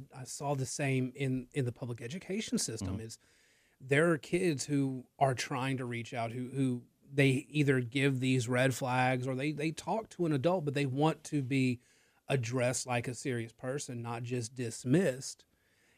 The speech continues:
Speaker 1: And the public education system in many ways has a lot of similar things. Like, you've gotta go through this certain
Speaker 2: Mm-hmm.
Speaker 1: chain to get a kid reported, get them into the system or whatever. But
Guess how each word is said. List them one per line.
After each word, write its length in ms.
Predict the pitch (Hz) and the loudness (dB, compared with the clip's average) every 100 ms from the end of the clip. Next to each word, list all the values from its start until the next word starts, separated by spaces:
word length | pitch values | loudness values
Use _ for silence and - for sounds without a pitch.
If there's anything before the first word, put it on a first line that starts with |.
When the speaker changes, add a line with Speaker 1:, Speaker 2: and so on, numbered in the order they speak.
| _ | _
Speaker 1:
And 600 | 147 143 139 139 135 127 - _ _ | 6 8 8 8 6 4 -4 _ _
the 180 | 156 151 | 2 4
public 320 | - 160 160 | 8 8 8
education 460 | 151 135 - 143 143 | 8 6 6 6 6
system 300 | 135 139 135 | 2 2 2
in 100 | 127 | 4
many 160 | 131 127 | 4 2
ways 540 | 131 131 131 120 - _ _ _ _ _ _ - | 2 4 6 4 -4 _ _ _ _ _ _ 0
has 240 | 156 170 151 | 6 8 8
a 60 | |
lot 200 | 143 127 | 8 8
of 60 | 120 | 6
similar 260 | - 127 | 2 0
things. 220 | 117 151 120 | 0 0 0
Like, 160 | 120 | 0
you've 80 | 139 | 4
gotta 160 | 139 127 | 6 6
go 160 | 127 | 4
through 200 | 120 127 | 2 0
this 240 | 117 123 120 | -2 -2 -2
certain 340 | - 127 117 | 0 0 -2
Speaker 2:
Mm-hmm. 140 | 117 98 | 0 2
Speaker 1:
chain 280 | 123 123 120 | 4 2 0
to 120 | 135 | 0
get 180 | 127 123 | 0 -2
a 60 | |
kid 240 | 117 139 113 | -2 -2 -2
reported, 460 | 107 139 127 120 | -2 0 0 0
get 160 | 123 123 | -4 -6
them 160 | 127 | -4
into 140 | 123 120 | -2 -4
the 40 | |
system 380 | 110 175 180 156 | -4 -2 -2 -2
or 60 | 120 | -2
whatever. 360 | 120 113 110 | -2 -2 -4
But 340 | 107 123 123 | -4 0 0